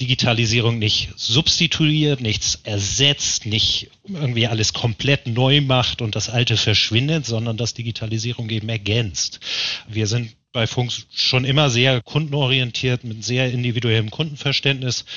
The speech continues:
unterwegs und mit sehr passgenauen Prozessen und Produkten. Und wir glauben nicht, dass wir das digital komplett neu erfinden, sondern dass wir es ergänzen,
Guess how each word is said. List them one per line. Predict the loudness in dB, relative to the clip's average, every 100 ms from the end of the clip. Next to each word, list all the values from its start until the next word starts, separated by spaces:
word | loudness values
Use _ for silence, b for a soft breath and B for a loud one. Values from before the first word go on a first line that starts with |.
| B B B
unterwegs | 2 4 4 4 4 4 0 -2
und | -4 -4
mit | -6 -2
sehr | -2
passgenauen | -2 -4 -2 -2 -2 0 -2
Prozessen | -4 -4 0 0 -2
und | -4 -6
Produkten. | -6 -4 -4 -4 -6 -6 B B B B B -4
Und | 2
wir | 2
glauben | 4 4 4
nicht, | 2
dass | 0 0
wir | 0
das | -2
digital | -2 -2 -2 0 -2
komplett | -2 -4 -2 -4 -4
neu | -2 0 0
erfinden, | 0 -2 -4 -2 -4 -4 -6 -6
sondern | -2 0 0 0 0 -4
dass | -6 -2
wir | -2
es | -2
ergänzen, | -2 -2 -2 -4 -6 -6 -8